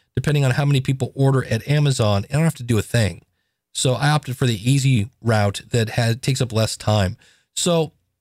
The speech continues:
if you are doing something, and there are, are things, and again, when it comes to affiliate marketing, we talk about this in the book, it's not about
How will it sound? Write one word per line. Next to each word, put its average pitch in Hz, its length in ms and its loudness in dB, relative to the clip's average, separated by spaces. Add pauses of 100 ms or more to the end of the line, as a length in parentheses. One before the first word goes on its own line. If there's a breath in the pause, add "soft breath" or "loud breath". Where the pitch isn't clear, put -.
(220)
if 175 180 0
you 240 260 2
are 180 200 2
doing 190 320 2
something, 104 480 -2
and 123 120 4
there 165 100 2
are, 156 320 2
are 139 180 2
things, 160 360 2
and 156 100 2
again, 170 280 2
when 151 100 2
it 147 80 -8
comes 214 260 -2
to 180 140 2
affiliate 170 340 -2
marketing, 135 400 2
we 131 120 2
talk 180 200 -4
about 160 160 2
this 143 160 0
in 131 80 2
the 110 60 2
book, 123 340 -2 (420 soft breath)
it's 170 220 -2
not 196 240 0
about 165 400 0